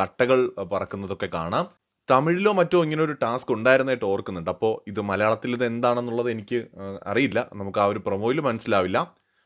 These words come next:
പക്ഷേ അതിനകത്ത് എല്ലാവരും കട്ടകൾ പറക്കി ഓടുന്നതൊക്കെ കാണാം. അപ്പോ എന്തായാലും Ticket to Finale ടാസ്കുകൾ നാളെ തുടങ്ങുകയാണ്. അതിൽ ആദ്യത്തെ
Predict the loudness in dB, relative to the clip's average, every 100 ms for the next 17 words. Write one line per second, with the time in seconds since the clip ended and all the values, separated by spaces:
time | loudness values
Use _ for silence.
0 | -6 0 2 2 2 0 0 2 2 2
1 | 0 -4 -2 -2 0 0 0 -2 -4 -4
2 | -6 -6 -4 0 0 0 -4 _ -16 -2
3 | 0 0 -4 _ _ -4 0 2 2 0
4 | -4 -2 -2 -2 0 2 2 2 -2 -2
5 | -2 0 0 0 -2 -4 0 0 0 -2
6 | -2 0 0 0 -2 -8 _ _ -2 2
7 | 4 2 0 0